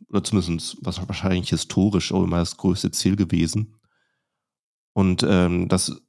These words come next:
hat ja, was man so sagt, auch die höchsten, ähm, ähm, höchsten Beschränkungen. Aber wenn man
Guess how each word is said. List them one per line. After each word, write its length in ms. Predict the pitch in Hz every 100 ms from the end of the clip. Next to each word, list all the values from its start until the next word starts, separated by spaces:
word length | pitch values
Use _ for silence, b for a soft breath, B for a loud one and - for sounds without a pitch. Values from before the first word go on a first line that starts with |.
| _
hat 220 | 98 -
ja, 300 | 95 90 -
was 220 | 98 -
man 100 | 98
so 80 | 92
sagt, 300 | 87 92 92
auch 100 | 101
die 200 | - 90
höchsten, 680 | 95 101 - - 98 92 95
ähm, 440 | 92 90 90 92 b b b _ _ -
ähm, 460 | 95 87 85 92 -
höchsten 320 | 98 - 98
Beschränkungen. 720 | 92 - 98 120 - 98 120
Aber 320 | 101 101 98
wenn 80 | 101
man 260 | 98 101